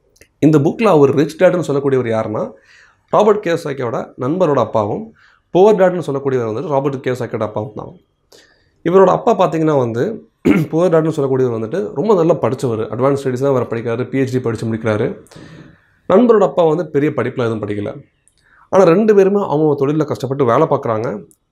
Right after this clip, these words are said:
ஒருத்தர் வந்து அவங்க ஊர்லயே பெரிய பணக்காரர் ஆயிடுறாரு.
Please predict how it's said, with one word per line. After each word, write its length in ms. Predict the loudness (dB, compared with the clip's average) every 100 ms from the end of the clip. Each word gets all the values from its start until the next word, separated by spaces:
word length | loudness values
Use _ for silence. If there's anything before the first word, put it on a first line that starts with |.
| -4
ஒருத்தர் 360 | 0 2 2 2
வந்து 440 | 2 0 -2 -2
அவங்க 440 | -2 -2 -2 -2 -2
ஊர்லயே 160 | -2
பெரிய 360 | -2 -4 -2 -2
பணக்காரர் 600 | -2 0 0 0 0 -2
ஆயிடுறாரு. 300 | -4 -6